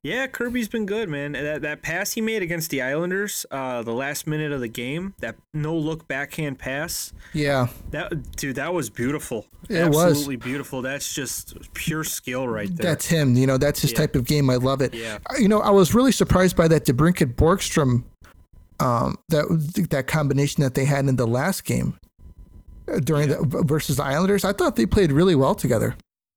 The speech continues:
Speaker 1: Yeah, I thought so too. I thought they were, uh,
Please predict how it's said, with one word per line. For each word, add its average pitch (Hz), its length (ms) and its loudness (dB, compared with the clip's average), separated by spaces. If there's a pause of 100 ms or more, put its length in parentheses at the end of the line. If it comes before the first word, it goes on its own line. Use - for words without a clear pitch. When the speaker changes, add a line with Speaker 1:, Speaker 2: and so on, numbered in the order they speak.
(920)
Speaker 1:
Yeah, 147 160 -8
I 135 80 -6
thought 135 240 -6
so 113 140 -4
too. 117 240 -6
I 120 80 -6
thought 120 320 -8
they 127 140 -6
were, 120 300 -6
uh, 110 220 -8